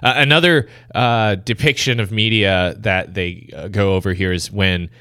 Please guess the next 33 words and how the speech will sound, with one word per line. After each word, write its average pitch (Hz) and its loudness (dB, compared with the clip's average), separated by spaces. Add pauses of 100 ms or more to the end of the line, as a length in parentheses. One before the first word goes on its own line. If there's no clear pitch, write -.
(140)
Kate 131 2
and 107 0
Doctor 107 0
Oglethorpe 95 -2
go 98 2
on 90 0
the 90 -2
Sunday 131 4
shows. 139 2 (200)
Is 175 2
that, 285 6
like, 262 4
a 220 4
colloquial 196 2
term 180 0
for 160 2
the 135 2
pol-, 139 2
political 147 2
shows 139 2
that 127 2
are 127 4
on, 120 0
on 117 -2
Sundays, 123 2 (260)
where 120 4
usually, 113 2
like, 98 2
Congress 123 0
people 127 0
will 123 2
go 123 2
on? 123 0